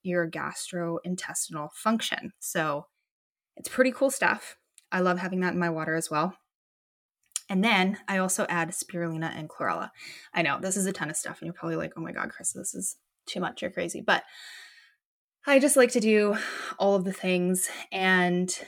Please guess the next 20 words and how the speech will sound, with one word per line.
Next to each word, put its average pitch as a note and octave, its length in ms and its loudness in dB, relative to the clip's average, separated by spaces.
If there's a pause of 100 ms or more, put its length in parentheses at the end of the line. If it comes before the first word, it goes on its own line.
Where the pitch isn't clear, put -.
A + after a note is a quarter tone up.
(200)
adding F#3+ 240 2
spirulina F#3+ 520 0
and F3 120 0
chlorella F3 400 0
to - 140 -8
my F3 100 -2
water D#3+ 400 0
in - 160 -4
the D#3+ 40 -2
morning D#3 360 -4
too E3 400 0 (420)
just G3+ 140 -2
makes G3 160 2
me G3+ 60 0
feel F3 360 4
great - 380 2
because D#3+ 440 0
I'm E3 120 -4
drinking E3 540 -2
this - 420 2